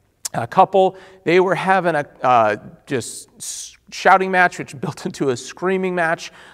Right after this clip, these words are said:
Uh, I can only assume around, uh, you know, an impending breakup or divorce, and it got to the point where it was so heated that, uh, somebody apparently called the police just to check in and make sure everybody was okay, which fortunately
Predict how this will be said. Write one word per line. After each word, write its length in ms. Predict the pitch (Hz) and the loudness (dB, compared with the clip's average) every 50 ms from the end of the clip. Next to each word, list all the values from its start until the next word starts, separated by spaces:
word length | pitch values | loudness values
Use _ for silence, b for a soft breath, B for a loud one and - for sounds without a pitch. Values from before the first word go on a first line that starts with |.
| B B | B B
Uh, 320 | 139 127 127 123 117 113 - | -2 0 0 0 0 -2 -2
I 140 | - 135 135 | -2 -2 -2
can 160 | - 165 151 - | -2 -4 -6 -4
only 280 | 139 160 170 170 160 | -4 -4 -4 -2 -4
assume 520 | 151 147 - - 170 170 170 170 170 165 - | -4 -4 -4 -2 -2 0 0 0 -2 -2 -2
around, 640 | 123 135 135 135 139 135 135 135 123 123 131 127 | -2 -2 0 2 2 2 2 0 0 -2 -2 -2
uh, 340 | 113 110 110 110 107 107 - - | -2 0 0 0 -2 -2 -4 -4
you 80 | - 104 | -4 -4
know, 80 | 117 107 | -4 -4
an 160 | - - 113 | -4 -4 -6
impending 420 | 113 110 - - 135 120 117 113 | -8 -8 -8 -8 -8 -8 -8 -4
breakup 440 | 117 - 147 143 147 - 147 135 - | 0 0 0 2 4 4 2 2 2
or 140 | - 127 127 | 0 -6 -6
divorce, 500 | 113 120 107 - 170 170 185 190 - - | -4 -6 -6 -4 -2 0 0 0 -2 -4
and 100 | 160 135 | -4 -4
it 100 | 123 117 | -4 0
got 260 | 120 180 175 175 - B B B B | 4 4 4 4 2 B B B B
to 100 | - 196 | 2 4
the 120 | 185 180 | 4 2
point 360 | - - - 180 175 165 - - | -2 -2 -2 0 0 0 0 0
where 140 | 156 147 | 0 0
it 80 | 139 123 | 0 0
was 120 | 151 147 | -2 -4
so 260 | - - - 247 269 247 | 0 4 4 6 6 4
heated 580 | - - - 240 226 196 151 139 131 135 - B B B B B | 0 -2 -2 -2 0 2 2 2 2 0 -6 B B B B B
that, 420 | 131 156 160 151 151 147 - - | 2 4 6 6 4 2 0 0
uh, 140 | 170 151 147 | 0 2 2
somebody 500 | 143 - - 196 208 202 190 170 156 147 | 2 2 2 2 2 4 2 2 2 0
apparently 460 | 143 139 - 165 143 - 151 147 139 | -2 -2 -2 -4 -2 -2 -4 -4 -6
called 240 | 139 - - 160 143 | -4 -2 -2 -2 -2
the 60 | 143 | -2
police 420 | - - 147 143 147 143 139 - - | -4 -4 -4 -2 -2 -2 -4 -6 -10
just 200 | - 131 - - | -10 -12 -12 -12
to 60 | 123 | -14
check 320 | - - - 139 127 - | -8 -4 -4 -2 -2 -4
in 120 | 143 135 127 | -6 -4 -4
and 100 | 120 131 | -4 -4
make 140 | 131 127 - | -4 -6 -4
sure 240 | - - 127 107 - | -4 -4 -4 -4 -4
everybody 600 | - 131 120 123 123 123 - 123 117 113 113 117 B B B B B | -4 -4 -4 -4 -6 -4 -4 -4 -2 -4 -6 -8 B B B B B
was 180 | 127 120 120 | -6 -4 -2
okay, 320 | 113 110 - - 143 135 156 | -4 -4 -2 0 0 2 2
which 180 | 151 131 - | 0 -4 -8
fortunately 760 | - - 143 120 - - - 127 110 - - 113 117 113 | -6 -4 -4 -4 -4 -6 -10 -10 -10 -10 -10 -10 -10 -10